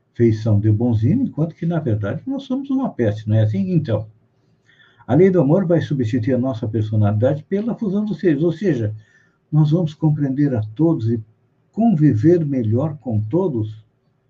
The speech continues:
e aí uma consequência natural e extinguir as misérias sociais,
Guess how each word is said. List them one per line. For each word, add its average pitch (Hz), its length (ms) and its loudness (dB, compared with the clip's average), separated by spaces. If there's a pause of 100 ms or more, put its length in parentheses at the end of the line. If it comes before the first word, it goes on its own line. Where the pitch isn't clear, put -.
(960)
e 277 80 2
aí 170 400 0 (580)
uma 147 300 0
consequência 143 800 -2
natural 110 520 -2
e 127 120 -4
extinguir 123 500 -2
as 113 140 -2
misérias 110 480 0
sociais, - 500 -8